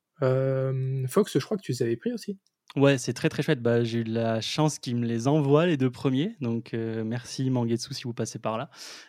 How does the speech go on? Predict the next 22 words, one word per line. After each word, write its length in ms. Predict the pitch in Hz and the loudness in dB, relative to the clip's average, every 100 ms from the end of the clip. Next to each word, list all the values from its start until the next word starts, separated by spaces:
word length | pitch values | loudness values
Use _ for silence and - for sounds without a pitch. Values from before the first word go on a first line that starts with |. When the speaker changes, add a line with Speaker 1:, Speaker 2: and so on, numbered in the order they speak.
| - | -12
Speaker 2:
Et 80 | 117 | -12
puis, 220 | - 120 | -6 -2
euh, 80 | 110 | 0
ouais, 180 | 117 139 | 2 0
c'est, 280 | - 107 101 | -2 -6 -6
c'est 160 | - | -8
super 260 | - 127 127 | -6 -2 0
chouette. 180 | 147 123 | 0 -2
Moi, 100 | 107 | -2
j'ai 100 | 101 | -2
adoré 360 | 110 120 131 | 0 2 2
les 140 | 120 113 | 0 -2
deux 100 | 120 | -2
premiers 240 | 117 113 | -2 0
tomes. 180 | 143 139 | 4 4
Je 60 | |
vais 80 | 117 | 2
me 80 | 110 | 0
prendre 220 | - 120 | 0 -2
le 80 | 117 | -2
troisième, 440 | - 120 117 131 | 0 0 2 0
là, 420 | 120 113 110 104 | 0 -2 -4 -6